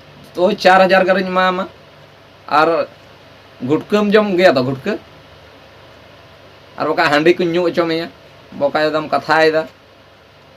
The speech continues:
ᱧᱩᱛᱩᱢ, ᱧᱩᱛᱩᱢ ᱦᱚᱸᱛᱚ ᱵᱟᱢ ᱞᱟᱹᱭ ᱞᱮᱫ ᱛᱟᱢᱟ, ᱧᱩᱛᱩᱢ ᱪᱮᱫ ᱠᱟᱱ ᱛᱟᱢᱟ? ᱛᱚ ᱡᱟᱭᱦᱳᱠ, ᱱᱚᱣᱟ ᱵᱷᱤᱰᱤᱭᱳ ᱧᱮᱞ ᱠᱟᱛᱮᱫ ᱟᱥᱟ ᱠᱚᱨᱮ ᱵᱩᱡᱽ ᱠᱤᱫᱟᱹᱧ ᱡᱮ, ᱮ, ᱪᱮᱫ ᱠᱚ, ᱮ, ᱵᱟᱨᱮᱛᱮ ᱚᱱᱟ ᱟᱨ, ᱮ, ᱵᱤᱫᱩ ᱪᱟᱸᱫᱟᱱ ᱢᱤᱰᱤᱭᱟ ᱨᱮ ᱪᱟᱞᱟᱣ ᱠᱟᱛᱮᱫ ᱚᱱᱟ ᱵᱷᱤᱰᱤᱭᱳ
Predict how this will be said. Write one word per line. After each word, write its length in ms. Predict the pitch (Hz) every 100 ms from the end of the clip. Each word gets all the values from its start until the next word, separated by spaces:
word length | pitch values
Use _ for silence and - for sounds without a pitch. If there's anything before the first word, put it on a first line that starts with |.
| - -
ᱧᱩᱛᱩᱢ, 440 | 131 139 196 196 190
ᱧᱩᱛᱩᱢ 260 | 175 202
ᱦᱚᱸᱛᱚ 180 | 196 196
ᱵᱟᱢ 200 | 196 196
ᱞᱟᱹᱭ 80 | 196
ᱞᱮᱫ 100 | 190
ᱛᱟᱢᱟ, 200 | 175 147
ᱧᱩᱛᱩᱢ 260 | 147 - 180
ᱪᱮᱫ 180 | -
ᱠᱟᱱ 160 | - 190
ᱛᱟᱢᱟ? 220 | 302 208 - -
ᱛᱚ 60 | 151
ᱡᱟᱭᱦᱳᱠ, 340 | 147 175 196 214
ᱱᱚᱣᱟ 200 | 185 180
ᱵᱷᱤᱰᱤᱭᱳ 260 | 160 170
ᱧᱮᱞ 180 | 170 180
ᱠᱟᱛᱮᱫ 260 | 185 202 220 - - -
ᱟᱥᱟ 280 | 143 190
ᱠᱚᱨᱮ 280 | 190 208 226 233 - - -
ᱵᱩᱡᱽ 200 | - 165 180
ᱠᱤᱫᱟᱹᱧ 300 | 208 220 208
ᱡᱮ, 100 | 196
ᱮ, 400 | 165 160 156 156 - -
ᱪᱮᱫ 180 | 175 180
ᱠᱚ, 380 | - 185 190 185 - - - -
ᱮ, 140 | 139
ᱵᱟᱨᱮᱛᱮ 340 | 139 151 170 185
ᱚᱱᱟ 260 | 151 175
ᱟᱨ, 200 | 175 170
ᱮ, 280 | 175 165 151 - - - 131
ᱵᱤᱫᱩ 240 | 147 180
ᱪᱟᱸᱫᱟᱱ 260 | 180 170 175
ᱢᱤᱰᱤᱭᱟ 220 | 156 156
ᱨᱮ 80 | -
ᱪᱟᱞᱟᱣ 280 | 151 160 175
ᱠᱟᱛᱮᱫ 220 | 180 190
ᱚᱱᱟ 220 | 139 156
ᱵᱷᱤᱰᱤᱭᱳ 420 | 147 143 156 156